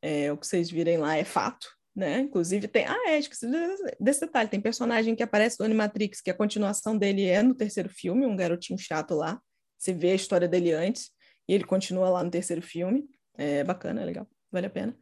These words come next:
É... ele também é de dois mil e três, tá disponível lá no H B O Max. É, são todos em animação, <laughs> né?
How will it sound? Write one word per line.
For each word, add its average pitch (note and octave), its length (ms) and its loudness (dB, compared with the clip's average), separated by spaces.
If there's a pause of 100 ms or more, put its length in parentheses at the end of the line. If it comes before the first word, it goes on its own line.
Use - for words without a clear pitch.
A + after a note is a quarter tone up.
(720)
É... G3 1120 2
ele G3 120 0
também G#3 260 4
é - 20 4
de G#3+ 60 -2
dois G#3 120 2
mil G3+ 120 0
e G3+ 60 -8
três, C4+ 360 2
tá A3+ 120 -4
disponível G#3 500 -2
lá G3+ 180 -2
no A#3 120 2
H G3+ 160 -2
B G3 140 -2
O A3 120 0
Max. A#3 760 -2 (320)
É, - 100 -6 (640)
são F#3+ 140 -2
todos F3 320 0
em F#3+ 80 0
animação, G3+ 640 2 (500)
<laughs> - 960 -6
né? E3 280 -4